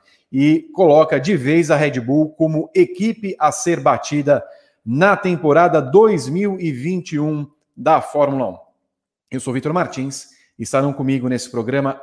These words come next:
Evelyn Guimarães, a deusa do Paraná, e o Biratã Leal, o mal educado de São Paulo. Você faz esse programa comigo através das redes sociais, mandando hashtag pa-, é,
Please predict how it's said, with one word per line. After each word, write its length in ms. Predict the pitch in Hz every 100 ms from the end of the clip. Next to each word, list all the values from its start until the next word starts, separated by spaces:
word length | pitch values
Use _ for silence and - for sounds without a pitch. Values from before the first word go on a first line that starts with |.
| -
Evelyn 400 | 190 175 156 147
Guimarães, 500 | 135 127 135 135 -
a 100 | 143
deusa 640 | 113 104 160 175 127 101 107
do 120 | 123
Paraná, 480 | 165 165 143 135 135 - _ -
e 100 | 208
o 80 | 208
Biratã 380 | 175 170 147 165
Leal, 500 | 143 143 143 139 -
o 120 | 139
mal 420 | 131 127 147 135
educado 760 | 135 117 - - 139 123 110 107
de 60 | -
São 220 | 120 98
Paulo. 400 | 117 90 85 - _ _ _
Você 240 | - 113 131
faz 220 | 135 123
esse 160 | 117
programa 340 | - 127 131 139
comigo 640 | 170 151 165 185 226 214 - _
através 460 | 127 131 147 135 139
das 200 | 135 -
redes 280 | 127 127 -
sociais, 800 | 160 - 202 143 156 - - _ _ _ -
mandando 440 | 151 143 147 139
hashtag 460 | 135 135 - 135 113
pa-, 260 | 147 123 127
é, 280 | 117 107